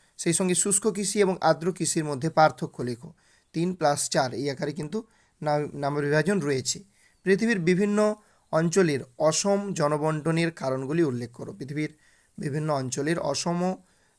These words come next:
জনবন্টনের কারণগুলি উল্লেখ করো। তার সঙ্গে জনঘনত্ব এবং মানুষ জমির, আহ, অনুপাতের মধ্যে পার্থক্যগুলি লেখো। চার plus তিন, চার তিন সাত এই আকারে রয়েছে।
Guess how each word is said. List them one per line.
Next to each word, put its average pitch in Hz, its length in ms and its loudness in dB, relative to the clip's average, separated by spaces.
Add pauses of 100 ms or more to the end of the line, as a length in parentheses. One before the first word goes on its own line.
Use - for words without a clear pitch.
(120)
জনবন্টনের 147 720 -2
কারণগুলি 147 440 -2
উল্লেখ 151 260 -2
করো। 165 300 0 (260)
তার 160 140 2
সঙ্গে 170 300 0
জনঘনত্ব 165 680 0
এবং 170 240 0
মানুষ 147 360 -2
জমির, 165 320 0 (420)
আহ, 139 600 -2
অনুপাতের 165 500 0
মধ্যে 139 420 -2 (380)
পার্থক্যগুলি 170 720 4
লেখো। 123 300 -4
চার 151 340 0
plus 147 260 0
তিন, 165 200 -8 (120)
চার 139 200 -4
তিন 135 140 -8
সাত 156 280 -6
এই 131 140 -6
আকারে 151 240 -4
রয়েছে। 123 400 -6